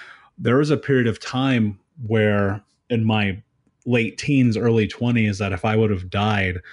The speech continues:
like, maybe five people would have come to my funeral because I was a huge asshole. Man, I treated people like shit because that's how I treated myself. And I didn't know any different. And I look at my life today and I'm surrounded by amazing people and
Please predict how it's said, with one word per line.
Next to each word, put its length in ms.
like, 200
maybe 580
five 440
people 300
would 100
have 120
come 180
to 80
my 160
funeral 540
because 380
I 140
was 500
a 80
huge 240
asshole. 560
Man, 180
I 120
treated 320
people 340
like 180
shit 340
because 220
that's 160
how 100
I 100
treated 300
myself. 460
And 100
I 100
didn't 220
know 540
any 180
different. 640
And 120
I 40
look 220
at 120
my 120
life 300
today 440
and 80
I'm 120
surrounded 360
by 140
amazing 540
people 440
and 120